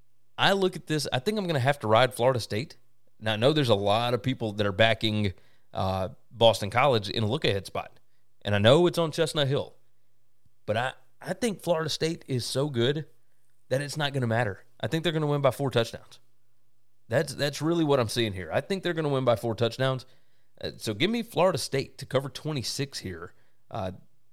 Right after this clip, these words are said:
there's a couple of twenty-six and a half. A-, anything up to twenty-eight, I feel pretty good about. But I will take Florida State minus twenty-six for show purposes. Uh,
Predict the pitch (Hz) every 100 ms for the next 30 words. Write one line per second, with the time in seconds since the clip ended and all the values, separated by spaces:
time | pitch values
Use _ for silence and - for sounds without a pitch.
0 | - 190 202 156 131 214 165 120 143 113
1 | 117 101 98 110 - - 135 180 214 185
2 | 147 131 - 117 120 104 92 90 98 127
3 | 117 - 101 98 98 98 98 - - -
4 | - - 104 131 135 135 113 - 123 143
5 | 131 117 113 98 104 135 127 - - 135
6 | 101 - - 120 - - - - - -
7 | 113 110 104 - - 131 123 110 113 -
8 | - 170 110 - - - - - - -
9 | - - -